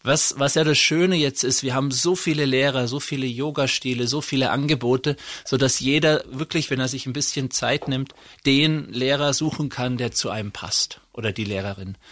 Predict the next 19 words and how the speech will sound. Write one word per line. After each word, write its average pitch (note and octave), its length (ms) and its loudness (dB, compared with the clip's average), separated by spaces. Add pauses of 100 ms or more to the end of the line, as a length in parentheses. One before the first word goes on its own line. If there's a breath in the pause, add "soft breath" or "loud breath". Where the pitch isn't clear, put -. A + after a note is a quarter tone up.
(340 soft breath)
Und, A2+ 420 4
und A#2+ 160 -2
das B2+ 120 2
ist C#3 140 0
einfach A#2+ 300 -2
ein A#2 100 -4
Riesenvorteil, G#2+ 880 -6
gerade A2 300 -4
jetzt G#2+ 320 -4
auch, G#2+ 180 -8
wo G#2+ 140 -4
das G#2 180 -6
alles G#2+ 380 -4
eh A2+ 220 0
im, G#2 160 -2
im, G2+ 200 -6
im G#2+ 120 -8
Internet A2+ 420 -2
stattfindet. G#2+ 640 -6